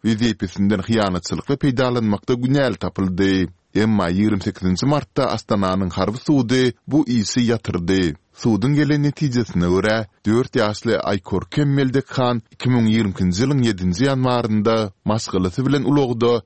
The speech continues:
sowda merkezine barýan mahaly harby gullukçylar tarapyndan atylypdyr. Ulaga azyndan ýigirme ok degipdir. Hadisede Aýkoremiň on alty ýaşly gyz dogany ýaralandy. Gazagystanyň iň ýeri şäheri Almatynyň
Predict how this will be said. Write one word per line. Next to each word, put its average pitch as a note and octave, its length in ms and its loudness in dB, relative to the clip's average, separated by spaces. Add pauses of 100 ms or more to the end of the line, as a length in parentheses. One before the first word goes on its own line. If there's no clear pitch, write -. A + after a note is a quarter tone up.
(120)
sowda A#2 360 0
merkezine A#2+ 520 0
barýan G2+ 420 0
mahaly A2+ 540 0 (180)
harby G2+ 380 -2
gullukçylar B2 560 0
tarapyndan C#3 560 0
atylypdyr. G2 560 -2 (260)
Ulaga A2 400 2 (180)
azyndan A#2 440 0
ýigirme G#2 400 0
ok - 160 -4 (120)
degipdir. F#2+ 560 -2 (200)
Hadisede G2+ 720 0
Aýkoremiň G2 760 -2 (200)
on A2 160 0
alty F#2 320 0
ýaşly C3+ 400 -2
gyz C3+ 280 0
dogany C3 360 2
ýaralandy. F2+ 800 0 (560)
Gazagystanyň A#2+ 800 0
iň E3 280 2
ýeri D3 200 2
şäheri C3+ 480 0
Almatynyň G2+ 580 0